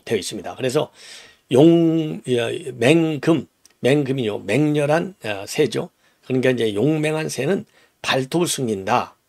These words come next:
예, 음조예요. 음조. 그다음에 집궁대토. 그리고 활을 궁, 궁을 잡아라 이거예요. 집, 잡을 집자. 궁을 잡고 대토, 토끼를 기다려라. 그러면 궁을 잡고 활을 잡고 토끼 기다리면 토끼가 들어와서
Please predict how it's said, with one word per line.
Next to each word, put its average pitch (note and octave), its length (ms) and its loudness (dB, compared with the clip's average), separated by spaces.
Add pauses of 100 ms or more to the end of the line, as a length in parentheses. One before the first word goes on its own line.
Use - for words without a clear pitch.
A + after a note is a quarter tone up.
(120)
예, A2 160 -2
음조예요. B2 920 -4
음조. A2 420 -6 (400)
그다음에 C3+ 240 2
집궁대토. C#3+ 1120 -2 (240)
그리고 B2 280 2
활을 F#3 480 0
궁, D3 280 0 (240)
궁을 E3 300 4
잡아라 A#2+ 260 0
이거예요. G#2 160 -6
집, - 280 -4
잡을 B2 260 -4
집자. - 380 -10 (440)
궁을 F3 480 8 (180)
잡고 - 540 -4 (320)
대토, A2 520 0
토끼를 F3 800 2
기다려라. - 540 -4 (400)
그러면 F3 160 4
궁을 D#3+ 300 2
잡고 C#3+ 360 2
활을 F#3 220 0
잡고 D#3+ 240 -2
토끼 D3 240 -12
기다리면 B2+ 320 -2
토끼가 C3+ 300 -6
들어와서 A2+ 420 -2